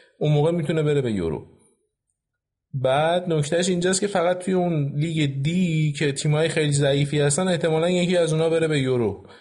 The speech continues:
که اونم سوال اینه که چرا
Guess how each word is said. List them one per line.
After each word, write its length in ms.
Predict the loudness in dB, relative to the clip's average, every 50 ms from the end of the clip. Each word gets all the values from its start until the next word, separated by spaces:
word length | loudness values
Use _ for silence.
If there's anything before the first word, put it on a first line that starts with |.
| -20 _ -6
که 100 | -4 -2
اونم 220 | 0 0 0 -2
سوال 400 | -2 -2 0 0 2 2 2 0
اینه 300 | 0 0 0 0 0 -2
که 300 | 0 -2 -2 0 0 -2
چرا 680 | -2 0 0 2 2 2 2 2 0 -2 -4 -8 -14